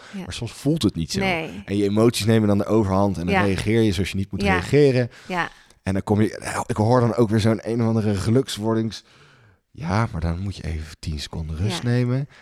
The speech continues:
Speaker 2: En dan, ja, dat snap ik. En dat gaat ook vaak, maar soms niet.
Speaker 1: <laughs> Nee, precies.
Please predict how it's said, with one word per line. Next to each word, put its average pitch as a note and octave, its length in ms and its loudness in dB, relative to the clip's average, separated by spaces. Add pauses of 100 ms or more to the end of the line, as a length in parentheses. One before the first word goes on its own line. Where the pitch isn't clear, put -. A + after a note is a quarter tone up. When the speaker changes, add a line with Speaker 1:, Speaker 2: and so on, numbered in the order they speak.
Speaker 2:
En D#2 120 -2
dan, F2+ 200 0 (220)
ja, C3 120 6
dat C3+ 160 4
snap G3+ 300 2
ik. C#3+ 180 4 (200)
En B2 80 0
dat B2+ 140 2
gaat E3 260 2
ook C#3 100 -2
vaak, A2+ 480 2
maar F2 120 -6
soms C3 280 -4
niet. F2+ 260 -8
Speaker 1:
<laughs> G3+ 40 -10 (260)
Nee, B3+ 100 -8 (640)
precies. - 500 -2